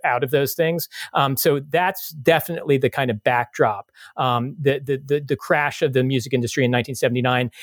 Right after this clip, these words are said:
and the fact that a band like Blondie that breaks big was tied to this older, you know, thing that we would call punk in the early nineteen seventies,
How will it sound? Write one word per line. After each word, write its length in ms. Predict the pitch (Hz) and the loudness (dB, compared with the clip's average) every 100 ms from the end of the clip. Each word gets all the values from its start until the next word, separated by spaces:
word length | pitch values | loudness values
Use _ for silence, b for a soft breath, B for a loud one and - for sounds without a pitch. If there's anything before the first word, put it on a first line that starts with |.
| B | B
and 140 | 143 | 0
the 60 | 131 | 0
fact 300 | - 135 - | 2 -2 0
that 100 | 131 | 0
a 100 | 127 | 2
band 300 | 117 127 123 | 2 0 0
like 200 | 120 113 | -2 0
Blondie 400 | 135 127 123 123 | 0 0 2 0
that 220 | 120 120 | 0 0
breaks 240 | 135 113 - | 0 0 0
big 440 | 190 165 127 117 B B | 2 2 2 -2 B B
was 280 | 151 131 - | 2 2 0
tied 340 | - 147 135 | 0 0 0
to 160 | - 139 | 0 2
this 180 | 123 - | 2 0
older, 360 | 147 135 127 117 - | 0 0 0 -4 -8
you 140 | 202 131 | -4 2
know, 220 | 117 123 - 170 160 | 2 0 -8 -10 -6
thing 260 | - 139 131 | -2 0 2
that 160 | 127 | 2
we 160 | 139 127 | 2 0
would 200 | 127 123 | 0 -4
call 220 | - 120 | 2 0
punk 340 | - 135 120 127 | 2 0 0 0
in 80 | |
the 120 | 120 127 | 0 0
early 300 | 147 123 120 | 0 0 2
nineteen 300 | 117 110 113 | 0 -4 -2
seventies, 560 | 135 120 117 113 104 | 2 2 2 -2 -4